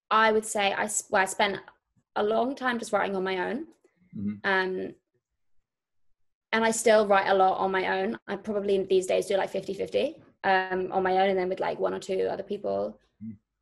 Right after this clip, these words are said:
Speaker 1: Um, as a, as a general s-, concise answer to this, I would say I'm a quick writer,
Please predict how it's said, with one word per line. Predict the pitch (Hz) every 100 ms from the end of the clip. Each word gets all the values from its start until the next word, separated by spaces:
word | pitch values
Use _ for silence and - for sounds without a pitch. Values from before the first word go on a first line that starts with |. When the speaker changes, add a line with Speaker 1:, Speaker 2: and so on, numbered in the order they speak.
| -
Speaker 1:
Um, | 214 214 214 214 214 - _ _ -
as | 294
a, | 359 240 -
as | 262
a |
general | 247 269 262 269 277 277 302 - - _
s-, | - - - _
concise | 240 220 214 202
answer | 202 190 -
to | -
this, | 190 190 - -
I | 202
would | 196
say | 202 185 190 -
I'm | 202 202 190 - - _ _ _ _ -
a | 214 - _
quick | - 208 233 -
writer, | 285 285 311 339